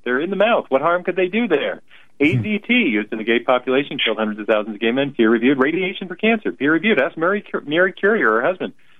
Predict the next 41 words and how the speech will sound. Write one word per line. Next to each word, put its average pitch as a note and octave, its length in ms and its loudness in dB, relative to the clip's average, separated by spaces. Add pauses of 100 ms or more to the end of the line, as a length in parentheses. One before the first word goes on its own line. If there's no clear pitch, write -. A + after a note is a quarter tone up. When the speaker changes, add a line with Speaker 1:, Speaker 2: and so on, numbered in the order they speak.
(220)
Speaker 1:
They're E3 160 2
dead. G#3 340 2
They C#3 100 -6
died E3 200 0
of F3 80 -8
radiation G3+ 420 -4
poisoning, G#2+ 460 0
but C3 240 0
they A#2+ 140 0
would C#3 240 2
have D#3 120 -2
given D3 260 0
a A#2+ 60 0
thumbs B2+ 300 -2
up A#2+ 180 2
if G#2 100 -8
they G2 160 -2 (120)
weren't A2 240 0
dead G#2 220 0
from G2+ 140 -6
radiation. G2 560 -2 (540)
Uh, F#2+ 100 -8 (160)
what F3 320 0
can G3 140 -2
we F#3+ 140 -4 (160)
tell D#3+ 200 0
you? F#2+ 200 -4 (280)
Mercury F3+ 640 0
everywhere D#3 720 -2
that C#3 180 -6
you C#3 120 -6
go G#2+ 400 0
is F#2 180 -4 (180)
peer-reviewed. A#2+ 800 0 (220)
I D#3+ 160 0
just G3 260 -6
wanna F#3 200 0
put G#3+ 280 -4
that F3 160 4
out E3+ 240 2
there D#3+ 260 -2